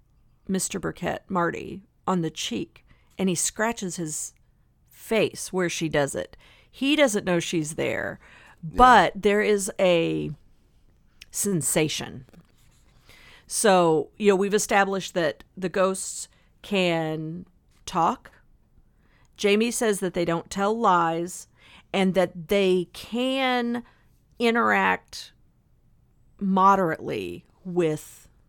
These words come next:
Speaker 1: the, the
Speaker 2: They can
Speaker 1: real world. He says, "Yeah, so I see dead people as long as I can remember,"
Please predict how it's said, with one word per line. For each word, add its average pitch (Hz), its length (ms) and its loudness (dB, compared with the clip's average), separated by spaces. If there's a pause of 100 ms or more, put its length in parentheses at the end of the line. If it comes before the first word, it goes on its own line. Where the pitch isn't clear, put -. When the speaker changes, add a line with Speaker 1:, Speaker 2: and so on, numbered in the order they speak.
(560)
Speaker 1:
the, 156 640 -8
the 180 200 0
Speaker 2:
They 180 120 2
can 135 220 -8
Speaker 1:
real 190 380 4
world. 156 520 -2 (100)
He 208 220 -6
says, 240 280 -4
"Yeah, 254 280 4
so 240 200 -4
I 277 80 -2
see 359 200 -4
dead 202 380 -2
people 127 520 -4 (140)
as 220 100 -10
long 302 240 0
as 311 100 -6
I 302 100 0
can 285 140 -10
remember," 254 480 -4